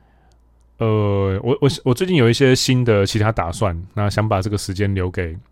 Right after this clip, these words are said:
我的付费内容的观众们，所以不好意思，我就先定得比较，比较自然流一点，我就丢了很白话谈单能力跟销售的天分。那这两个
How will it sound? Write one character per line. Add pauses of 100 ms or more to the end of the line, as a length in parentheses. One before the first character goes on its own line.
(140)
我
的
付
费
内
容
的 (880)
观
众
们，
所
以
不
好
意
思，
我
就
先 (440)
定
得
比
较，
比
较
自
然
流
一
点，
我
就
丢
了 (720)
很
白
话
谈
单
能
力
跟
销
售
的
天
分。
那 (280)
这
两
个